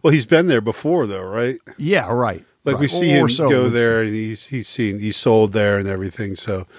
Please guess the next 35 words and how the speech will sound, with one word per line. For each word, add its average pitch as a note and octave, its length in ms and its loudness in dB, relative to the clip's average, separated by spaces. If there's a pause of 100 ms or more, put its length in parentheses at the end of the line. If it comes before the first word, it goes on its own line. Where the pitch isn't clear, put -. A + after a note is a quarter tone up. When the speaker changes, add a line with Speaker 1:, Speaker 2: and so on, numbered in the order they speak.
(340)
Speaker 1:
um, G#2 420 -4 (160)
it's A2+ 140 -10
been E3 160 4
a C#3+ 40 4
place A#2+ 300 2
he's, A2 220 -6 (100)
he's A2+ 260 -4 (1200)
been C3 360 4
before, G2 760 -6 (420)
but G2 400 0
also, G#2 360 2
yeah, F#2+ 220 -2
it F2+ 80 -12
could F#2+ 180 -6
be F2+ 240 -10
metaphorically F#2 760 -8
in F2+ 100 -8
there F2+ 200 -10
about, F2+ 360 -10
I G#3+ 100 4
mean, C3 220 2
you B2+ 120 4
know, G2 140 0
it's C3 140 -6
like G2+ 120 -4
the A#2 180 2 (380)
first - 360 2
time C#3 260 -2
for F#2+ 240 -10
him, F#2 140 -12
so. - 160 -8
Speaker 2:
Yeah. G#2+ 160 -4 (340)
Speaker 1:
You G#2 60 -12
know? F#2+ 100 -10
Speaker 2:
Yeah. C3+ 200 -2